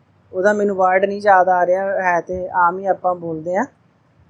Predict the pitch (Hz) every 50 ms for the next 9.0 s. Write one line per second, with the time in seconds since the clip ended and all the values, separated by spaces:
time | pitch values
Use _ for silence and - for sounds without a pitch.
0 | _ _ _ _ - 165 185 190 185 180 175 175 - - 196 175 - 190 185 196
1 | 196 202 196 185 175 185 185 185 185 180 180 190 - 143 180 202 196 190 196 185
2 | 165 180 180 175 165 165 160 175 185 185 180 175 175 180 208 233 220 _ _ _
3 | _ 180 180 170 170 170 160 170 165 170 165 165 160 - 214 - _ 190 175 175
4 | 175 175 175 190 185 - 196 185 170 180 175 185 190 196 185 180 170 165 165 170
5 | 175 175 180 175 - 185 180 180 175 - 175 185 196 202 220 220 - 233 262 247
6 | 214 - 233 - - 143 151 147 - _ _ _ _ _ _ _ - 170 175 208
7 | 214 220 254 269 254 214 208 202 190 190 196 208 220 220 240 233 - 214 202 -
8 | _ - 262 302 349 330 - _ _ _ _ _ - 196 190 185 - - 151